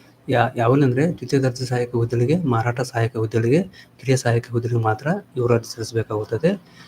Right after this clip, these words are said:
ಇನ್ನು ಪ್ರಥಮ ದರ್ಜೆಯ, ಆ, ದಲ್ಲಿ ಉತ್ತೀರ್ಣ, ಉತ್ತೀರ್ಣ ಕೊಟ್ಟಿದ್ದಾರೆ. ಸಹಾಯಕ ಸಂಚಾರ ನಿರೀಕ್ಷಕ ಕೆ ಎಸ್ ಆರ್ ಟಿ ಸಿ ಹುದ್ದೆಗಳಿಗೆ, ಆ,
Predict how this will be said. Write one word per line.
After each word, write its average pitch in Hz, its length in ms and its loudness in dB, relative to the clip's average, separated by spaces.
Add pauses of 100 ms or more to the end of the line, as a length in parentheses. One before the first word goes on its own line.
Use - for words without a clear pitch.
(160)
ಇನ್ನು 147 180 4
ಪ್ರಥಮ 135 360 0
ದರ್ಜೆಯ, 135 440 4 (500)
ಆ, 123 360 -2 (500)
ದಲ್ಲಿ 123 160 0
ಉತ್ತೀರ್ಣ, 117 380 0 (140)
ಉತ್ತೀರ್ಣ 127 280 0
ಕೊಟ್ಟಿದ್ದಾರೆ. 120 800 -4 (240)
ಸಹಾಯಕ 127 360 0
ಸಂಚಾರ 123 460 2
ನಿರೀಕ್ಷಕ 123 440 -4
ಕೆ 123 260 0
ಎಸ್ 123 140 0
ಆರ್ 120 60 -2
ಟಿ 120 40 -8
ಸಿ 123 60 0
ಹುದ್ದೆಗಳಿಗೆ, 117 480 2 (600)
ಆ, 117 100 0